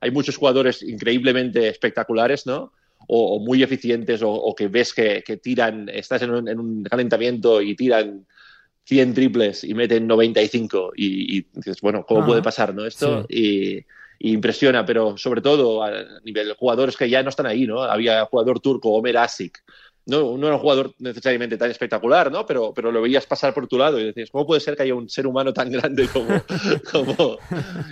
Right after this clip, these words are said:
Speaker 1: Pues esto a ve-, a veces, a veces parece mentira,
Speaker 2: Sí,
Speaker 1: ¿no? Pero
Speaker 2: sí,
Speaker 1: eso a
Speaker 2: sí,
Speaker 1: veces
Speaker 2: sí.
Speaker 1: ch-, choca, choca más que no, que no lo que sea capaz de hacer un jugador pasándosela por detrás y, y haciendo la bandeja con la izquierda, ¿no? <laughs>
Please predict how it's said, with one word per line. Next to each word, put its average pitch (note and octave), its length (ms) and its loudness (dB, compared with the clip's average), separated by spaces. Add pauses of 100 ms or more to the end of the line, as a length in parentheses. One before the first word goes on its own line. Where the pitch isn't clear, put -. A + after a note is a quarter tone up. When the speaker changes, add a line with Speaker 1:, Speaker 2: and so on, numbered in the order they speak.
Speaker 1:
Pues C#3 180 2
esto D#3+ 220 2
a D#3+ 60 4
ve-, E3 120 -2
a C#3 80 0
veces, F3 440 -2
a C#3 80 0
veces D#3+ 300 0
parece D#3 240 0
mentira, D3 360 2
Speaker 2:
Sí, B2+ 40 4
Speaker 1:
¿no? A#2+ 120 0
Pero C#3+ 140 4
Speaker 2:
sí, B2+ 60 2
Speaker 1:
eso C3 80 2
a D3+ 60 4
Speaker 2:
sí, D#3+ 60 4
Speaker 1:
veces F3 280 0
Speaker 2:
sí. C#3+ 60 -14 (160)
Speaker 1:
ch-, - 220 -14 (200)
choca, D3+ 460 2
choca D#3 280 2
más D3+ 340 -4
que C#3 160 0
no, B2+ 380 2 (260)
que D3 100 0
no C#3+ 120 0
lo D#3 120 4
que D3 80 -2
sea D3 200 -2
capaz C#3 200 0
de C#3 80 0
hacer C#3 140 -4
un C3 80 -6
jugador C3+ 320 0
pasándosela B2+ 500 -2
por B2 140 2
detrás A#2+ 400 2
y, G2 260 -6 (300)
y B2 100 0
haciendo B2 280 0
la A#2+ 60 2
bandeja A2+ 300 0
con A2+ 160 -4
la G#2+ 80 -2
izquierda, G#2 460 -4
¿no? F#3+ 260 -6 (400)
<laughs> A#2 400 -4